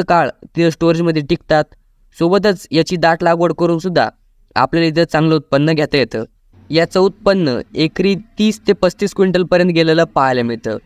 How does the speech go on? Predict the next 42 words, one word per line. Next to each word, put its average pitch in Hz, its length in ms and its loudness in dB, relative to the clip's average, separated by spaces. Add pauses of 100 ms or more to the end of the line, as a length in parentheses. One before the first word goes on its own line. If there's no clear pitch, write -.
(200)
परंतु 170 260 0
काही 185 240 2
ठिकाणी 175 300 0
याचं 170 180 0
उत्पन्न 170 400 0
चाळीस 170 320 0
क्विंटलपर्यंत 147 600 -2
पण 175 120 2
गेलेलं 180 320 2
आहे 123 100 -2
मित्रांनो. 110 360 -6 (260)
त्यानंतर 180 260 0
मित्रांनो, 180 280 2
दहावा 156 260 2
जो 180 180 0
वाण 165 220 2
आहे 151 220 -2
राशी 147 320 0
सीड्स 180 240 -6
कंपनीचा 139 580 -2 (200)
चौतीस 180 440 0
नव्याण्णव, 123 480 0 (680)
हा 143 180 -2
मित्रांनो 185 380 0
एकशे 180 240 -2
दहा 175 220 0
ते 170 140 -4
एकशे 175 240 -2
वीस 175 220 -2
दिवसात 165 420 2
येणारा 147 280 0
हा 139 140 0
वाण 139 260 0
आहे. 123 340 -8 (280)
याची 160 240 -2
की 190 120 2
रोगप्रतिरोधक 180 680 2
क्षमता 151 480 -2 (100)
खूप - 260 -6
चांगली 151 240 0
आहे 143 100 0
मित्रांनो. 117 460 -4